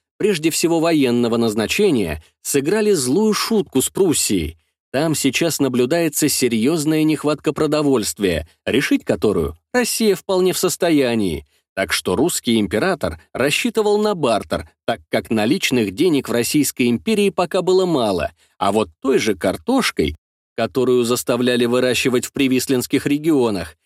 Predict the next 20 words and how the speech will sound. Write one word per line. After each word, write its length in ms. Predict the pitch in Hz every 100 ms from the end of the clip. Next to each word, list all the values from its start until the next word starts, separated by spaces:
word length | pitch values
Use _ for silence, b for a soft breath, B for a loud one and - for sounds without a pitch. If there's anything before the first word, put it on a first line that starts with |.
| _ -
оказалось 600 | 98 143 175 233 214 214
весьма 320 | 214 226 220
много, 540 | 208 139 113 87 76 _ _
даже 300 | - 120 160
порой 380 | 180 170 185 143 _ -
большей 440 | 143 196 - 196
частью 460 | - 202 - 185 190
она 160 | 185
гниет. 540 | 151 165 180 117 69 - _ _ _ _ _
В 40 |
Пруссии 440 | 254 262 - 123 117
же, 240 | 95 78
если 380 | - 110 127 131
не 140 | 127 127
считать 400 | - 135 127 160
Ирландию, 680 | 151 123 110 104 92 76 b b
более 400 | - 147 190 135
всего 380 | - - 113 202
любят 280 | 202 196 190
картофель. 760 | 196 190 - 120 - 82 73